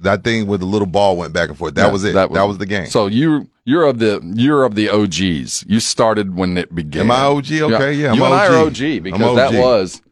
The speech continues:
Speaker 2: the O G when you got the, the box and you could play Pong.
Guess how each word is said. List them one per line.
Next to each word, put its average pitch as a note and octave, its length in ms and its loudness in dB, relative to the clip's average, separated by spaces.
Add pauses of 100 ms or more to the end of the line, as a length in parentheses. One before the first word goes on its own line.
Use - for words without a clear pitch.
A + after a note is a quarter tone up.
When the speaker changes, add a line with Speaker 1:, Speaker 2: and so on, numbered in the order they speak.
(340)
Speaker 2:
the F#2+ 140 2
O F#2+ 160 2
G F2 260 -2
when D2+ 140 -4
you D#2+ 100 -4
got F#2+ 240 0
the, C#2 260 -12 (680)
the G3 80 -8
box A#2+ 540 -4
and F#2+ 100 -10
you F2+ 60 -12
could F#2 160 -14
play E2 400 -8 (340)
Pong. A2+ 560 0